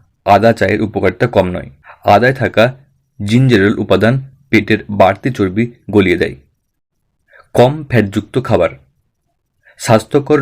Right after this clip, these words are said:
ডায়েটেও ঝরাতে পারে পেটের মেদ। ভুঁড়ি কমাতে পাতে রাখতে হবে ফ্যাটের পরিমাণ কম এমন কিছু খাবার, বরং ফাইবার সমৃদ্ধ শাকসবজি, ফল, নানা ধরনের শস্য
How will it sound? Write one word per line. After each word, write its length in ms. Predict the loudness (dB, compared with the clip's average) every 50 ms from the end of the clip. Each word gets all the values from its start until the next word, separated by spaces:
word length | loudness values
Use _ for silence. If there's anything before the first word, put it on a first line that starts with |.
| 2 2
ডায়েটেও 400 | 4 2 2 0 -2 -2 -2 -2 -4 -6 -12 _ -8
ঝরাতে 320 | -4 -2 -2 0 0 -4
পারে 220 | -2 -2 0 0 0 -2 -6 -12 _ _
পেটের 320 | 0 0 2 2 0 0
মেদ। 220 | 0 -2 -4 -6 -8 -14 -20 _ _ _ _ _ _ _ _ _ _ _ _ _ _ _ -2
ভুঁড়ি 240 | 2 4 4 4 4
কমাতে 380 | 4 4 2 2 2 0 0 -2 -2 -2 -4 -12 _ _
পাতে 220 | 2 2 2 2 0
রাখতে 240 | -2 -2 -2 -4 -8 -10
হবে 180 | -6 -6 -6 -6 -6 -8 _ _ -12
ফ্যাটের 340 | -6 -6 -4 -2 0 -2 -2 0
পরিমাণ 320 | -2 -2 -2 0 -2 -2 -4 -4
কম 200 | -2 -2 0 0 0 -2 -6 -10 _ _ -2
এমন 240 | 0 2 4 4 2
কিছু 200 | 0 -2 -6 -6 -6
খাবার, 280 | -4 -2 0 0 -2 -2 -6 _ _ _ _ _ _ _ _ _ _ _ 0
বরং 200 | 2 4 4 2 0 -2 -10 _ _
ফাইবার 360 | -2 0 2 2 2 0 -2
সমৃদ্ধ 400 | -2 -2 -2 -2 -2 -2 -2 -4 -6
শাকসবজি, 680 | -4 -4 -6 -6 -6 -4 -4 -4 -4 -4 -6 -8 -8 -8 -8 -12 _ _ -14
ফল, 260 | -2 2 2 4 4 2 -2 -6 -14 _ _ _ _ _ _ _ 0
নানা 200 | 2 2 2 2
ধরনের 320 | 0 0 0 2 0 0 -2 -8 _
শস্য 340 | -12 -6 -4 -4 -4 -2 -2